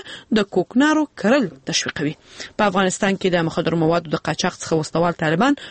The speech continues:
په مستقیم ډول ګټه اخلي. یو شمېر امریکایي ادارې اټکل کوي چې وسلوال طالبان د مخدرو موادو د قاچاق، د خلکو د تښتولو او ورته فعالیتونو له لارې په کال کې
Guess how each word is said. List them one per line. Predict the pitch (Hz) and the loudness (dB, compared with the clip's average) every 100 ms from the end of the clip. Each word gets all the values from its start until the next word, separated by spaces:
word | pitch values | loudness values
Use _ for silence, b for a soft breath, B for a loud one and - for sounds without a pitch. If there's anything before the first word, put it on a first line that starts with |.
| B | B
په | 233 233 | 2 2
مستقیم | - 247 - 349 208 | 2 0 4 4 4
ډول | 165 | 0
ګټه | - 135 95 | -4 -8 -8
اخلي. | - - - B B - | -12 -16 -20 B B 0
یو | 220 | 0
شمېر | 220 214 | 2 2
امریکایي | 185 - 180 185 | 0 0 0 2
ادارې | 170 160 202 | 2 2 2
اټکل | 180 - 339 | 0 -2 0
کوي | 269 226 | 2 2
چې | 240 | 2
وسلوال | 214 208 214 208 | 0 2 2 2
طالبان | 214 208 214 202 B B 190 | 0 2 0 -2 B B 2
د | 214 | 2
مخدرو | 220 269 285 254 | 4 2 4 6
موادو | 233 233 196 | 4 2 -2
د | - | -2
قاچاق، | 151 - 262 240 | -4 -2 -2 0
د | 190 - | -2 0
خلکو | 247 - 190 | -2 0 0
د | - | -2
تښتولو | - 185 262 320 B B B | 0 2 4 2 B B B
او | 208 247 | 0 2
ورته | 359 277 - | 2 -2 -2
فعالیتونو | 202 196 - 330 202 | 2 0 2 4 4
له | 170 | 2
لارې | 185 240 180 | 2 0 -2
په | |
کال | - 226 | -2 -2
کې | - | 0